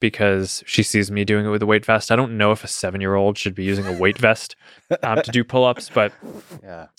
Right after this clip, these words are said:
Speaker 1: but,
Speaker 2: The
Speaker 1: um,
Speaker 2: difficult question a parent must ask themselves, yes.
Speaker 1: I was like, "Maybe I can make you a very lightweight
Speaker 2: Yeah.
Speaker 1: vest," but, but I, I, I didn't think it was good for this. So she, she basically did a quarter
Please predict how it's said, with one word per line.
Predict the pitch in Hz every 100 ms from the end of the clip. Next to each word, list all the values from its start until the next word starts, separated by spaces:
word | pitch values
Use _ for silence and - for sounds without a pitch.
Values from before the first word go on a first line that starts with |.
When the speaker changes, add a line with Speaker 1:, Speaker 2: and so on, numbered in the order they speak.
| -
Speaker 1:
but, | - 110 107
Speaker 2:
The | 113
Speaker 1:
um, | 110 110
Speaker 2:
difficult | 117 110 123 -
question | 123 110 - 107
a |
parent | 98 107 101 98 98 _ -
must | 98 -
ask | 98 92 -
themselves, | 85 80 78 - -
yes. | 85 85 -
Speaker 1:
I | 139
was | 135
like, | 131
"Maybe | 151 160
I |
can | 156 131
make | 120
you | 120
a | 98
very | 92 98 92
lightweight | 87 90 98 107 101
Speaker 2:
Yeah. | 104
Speaker 1:
vest," | 101 - -
but, | 113 104
but | 117
I, | 107 101
I, | 110
I |
didn't | 104 120 110
think | 95
it |
was | 92
good | 92 -
for |
this. | 87 -
So |
she, | 110 151 160
she | 180 180
basically | 175 - 127
did | 117
a |
quarter | - - 107 98 90